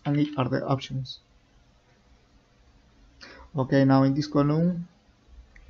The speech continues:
four numbers are missing, six, seven, eight, and nine. Okay, six, seven, eight, and nine. Cannot be eight, cannot be nine. In this place, six and seven are the options. Okay, six and seven here.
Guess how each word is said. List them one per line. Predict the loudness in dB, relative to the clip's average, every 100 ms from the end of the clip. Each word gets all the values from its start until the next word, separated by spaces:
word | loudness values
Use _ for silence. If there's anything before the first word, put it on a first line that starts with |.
| -20 -20 -20 -20 -12
four | 2 4
numbers | 4 4 2 2
are |
missing, | 2 2 -2
six, | -4 -6 0
seven, | 0 0 0
eight, | -2 0
and | 0
nine. | 2 0
Okay, | 0 -2
six, | -2 -6
seven, | -4 -4 -2
eight, | -4 -2
and | -2 0
nine. | 0 -2 -6 -14 -18 -18 -4
Cannot | -2 0 0
be | 0 2
eight, | 2
cannot | 2 0
be | 0
nine. | -2 -2
In | 0
this | 0
place, | 0 -2
six | -2 -10 -4
and | -4
seven | 0 0 0
are | -2 -2
the | -2 -2
options. | -4 -2 -4
Okay, | 0 -2
six | -2 -8 -4
and | -2
seven | 0 -2 -2
here. | -8